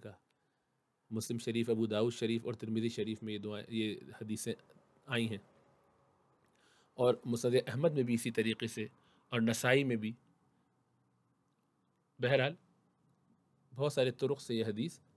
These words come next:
اللہ کے رسول صلی اللہ علیہ وسلم نے بیان فرمائی کہ جو شخص اس کو جمعے کو پڑھ لے،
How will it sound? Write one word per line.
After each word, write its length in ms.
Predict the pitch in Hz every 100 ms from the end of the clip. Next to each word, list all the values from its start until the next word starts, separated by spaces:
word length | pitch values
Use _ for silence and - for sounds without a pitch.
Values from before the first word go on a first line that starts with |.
| _ _ _ _ _
اللہ 220 | 117 113 123
کے 120 | 117
رسول 240 | 110 117
صلی 180 | 117 113
اللہ 120 | 107
علیہ 180 | 107 104
وسلم 340 | 104 113 117
نے 100 | 120
بیان 220 | 104 104 104
فرمائی 360 | 110 104 113
کہ 140 | 123 113
جو 120 | 110
شخص 260 | - 156
اس 100 | 127
کو 120 | - 123
جمعے 340 | 110 123 156
کو 120 | 151
پڑھ 240 | 117 120
لے، 120 | 120